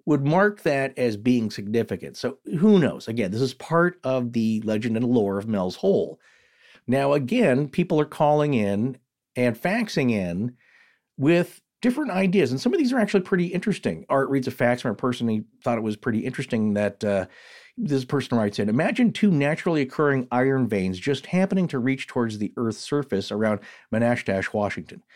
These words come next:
There is tremendous amount of naturally generated high voltage electricity deep in the Earth. What if the bottom of the hole on Mel's property is a naturally occurring focal point,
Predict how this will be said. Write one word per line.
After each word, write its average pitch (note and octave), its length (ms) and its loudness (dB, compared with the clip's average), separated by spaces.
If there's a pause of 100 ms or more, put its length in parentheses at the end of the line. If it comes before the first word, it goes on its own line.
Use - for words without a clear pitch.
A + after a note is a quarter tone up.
(380)
There C#3 180 4
is C3+ 100 4
tremendous C#3+ 560 2
amount D#3+ 200 2
of A#2+ 80 -2
naturally C3+ 460 0
generated A2+ 500 -2
high C3 240 -2
voltage A#2+ 680 -2
electricity B2+ 640 0
deep G#2 380 -2
in A2+ 80 2
the A#2+ 220 0
Earth. G#3+ 360 0 (360)
What C#3 200 0
if C#3+ 140 -4
the C#3+ 100 0
bottom D3 520 0
of A2+ 60 0
the A2+ 100 2
hole F#2+ 480 -2
on A2 100 0
Mel's A2+ 220 0
property F#2+ 500 -4
is - 160 -6
a B2 60 2
naturally E3+ 540 0
occurring D#3 420 0
focal G#3+ 420 -2
point, G#2+ 400 0